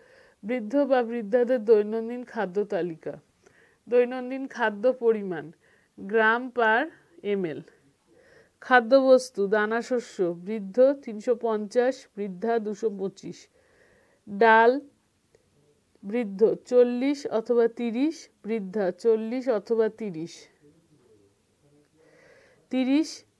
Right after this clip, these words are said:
উভয় ক্ষেত্রেই আমিষাশীদের ক্ষেত্রে। সবুজ শাকসবজি, বৃদ্ধ দুশো, বৃদ্ধা দেড়শো। মূল ও কন্দ,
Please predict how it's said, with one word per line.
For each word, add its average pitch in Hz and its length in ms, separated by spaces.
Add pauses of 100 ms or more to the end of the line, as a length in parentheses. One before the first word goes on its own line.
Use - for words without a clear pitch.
(280)
উভয় 247 320
ক্ষেত্রেই 254 520
আমিষাশীদের 233 840
ক্ষেত্রে। 165 540 (1200)
সবুজ 262 420
শাকসবজি, 233 840 (120)
বৃদ্ধ 214 460
দুশো, 240 540
বৃদ্ধা 226 500
দেড়শো। 202 480 (1400)
মূল 277 320
ও 294 60
কন্দ, 214 440